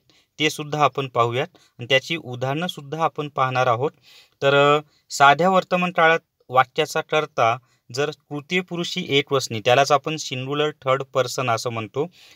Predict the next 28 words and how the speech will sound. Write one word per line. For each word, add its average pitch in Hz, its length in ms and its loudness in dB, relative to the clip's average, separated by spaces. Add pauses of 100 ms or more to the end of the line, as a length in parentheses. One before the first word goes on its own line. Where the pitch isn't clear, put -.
(140)
साध्या 131 300 4
वर्तमान 175 420 0
काळातील 170 360 -4
वाक्याचा 143 460 -4
कर्ता 139 540 -2 (400)
जर 143 120 2
तृतीय 139 400 -4
पुरुषी 165 540 -2
एकवचनी, 143 440 -2
त्याच्यामध्ये 143 420 -2
कोणकोणते 151 500 -4
येतात 151 200 0 (100)
ते 147 100 -2
पहा. 127 320 2 (460)
अ, 123 240 0 (260)
he, 156 480 -4
she, 151 520 -6 (160)
it 147 300 2 (380)
मुलाचे 139 460 2
किंवा 156 260 -6
मुलीचे 143 440 -6
नाव 147 320 2
असेल 139 320 -4 (180)
तर, 127 220 4 (920)
अ, 123 160 0 (160)
त्या 170 140 8
वाक्यातील 160 520 2
क्रियापदाला 143 720 0